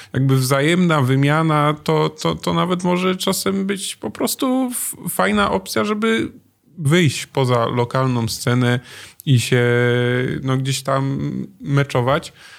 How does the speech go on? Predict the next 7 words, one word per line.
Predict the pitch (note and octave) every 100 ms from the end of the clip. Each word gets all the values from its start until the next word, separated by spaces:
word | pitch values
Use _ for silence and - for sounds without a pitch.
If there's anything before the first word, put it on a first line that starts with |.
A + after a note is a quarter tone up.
| - _ _ _ _ _ _ _ _ _ _
Nie | E3 D#3 E3
umiem | G#3+ A3 G#3 G3+ - -
znaleźć | - D3 D#3+ E3+ E3 -
tego | - D3 C#3+
właśnie | C#3+ - D3 C#3 C3 - _ _ _
negatywnego | C3+ C#3 C3 C3 C3+ A#2+ C3+ C3 C3 B2+ B2 - -
kolesiostwa, | - B2 A#2+ C3+ C3+ - - C#3+ C3+ C#3